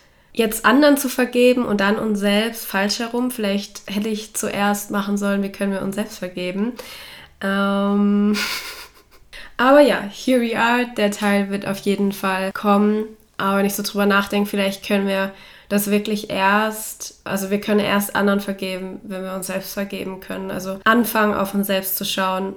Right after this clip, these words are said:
was kann ich selbst bei mir nicht loslassen, was kann ich mir vielleicht nicht verzeihen. Äh, wenn ich denke, ich hätte das anders, besser machen müssen,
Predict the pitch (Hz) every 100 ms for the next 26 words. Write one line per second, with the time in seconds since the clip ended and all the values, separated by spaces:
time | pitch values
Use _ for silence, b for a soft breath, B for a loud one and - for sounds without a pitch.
0 | - 202 196 - - 202 196 190 190 -
1 | 208 208 220 247 247 247 247 240 240 247
2 | 202 - - - 190 185 - 202 185 190
3 | 180 - - 202 - 185 - 190 185 202
4 | 240 B B B B B B - 185 180
5 | 190 196 190 185 190 196 196 196 202 -
6 | - 214 208 185 - 190 202 208 208 190
7 | 202 208 208 220 214 214 226 233